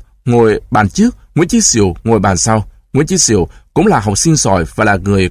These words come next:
có tư cách, không bao giờ gian dối trong sự học. Nhưng giám thị coi thi một mực vu cho anh chép trộm bài và đuổi ra khỏi lớp. Võ Giáp dẫn đầu đoàn học sinh lớp đệ nhị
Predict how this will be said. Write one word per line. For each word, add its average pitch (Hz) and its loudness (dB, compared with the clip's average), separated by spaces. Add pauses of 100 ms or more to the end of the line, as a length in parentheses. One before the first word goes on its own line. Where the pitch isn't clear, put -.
có 131 -2
tư 156 -2
cách, 214 -4 (260)
không 196 2
bao 180 2
giờ 104 0
gian 156 0
dối 143 0
trong 143 0
sự 101 0
học. 87 -4 (300)
Nhưng 123 2
giám - -2
thị 101 -2
coi 127 -2
thi 127 -2 (260)
một 127 0
mực - -4
vu 165 4
cho - -4
anh 147 0
chép - -6
trộm 90 -2
bài 90 -2 (140)
và - 0
đuổi 101 0
ra 127 -2
khỏi - -6
lớp. 120 -2 (600)
Võ 117 0
Giáp 160 -2 (460)
dẫn 175 0
đầu 113 2
đoàn 104 -2
học 95 -4
sinh 147 -2
lớp 214 -2
đệ - -4
nhị 101 -2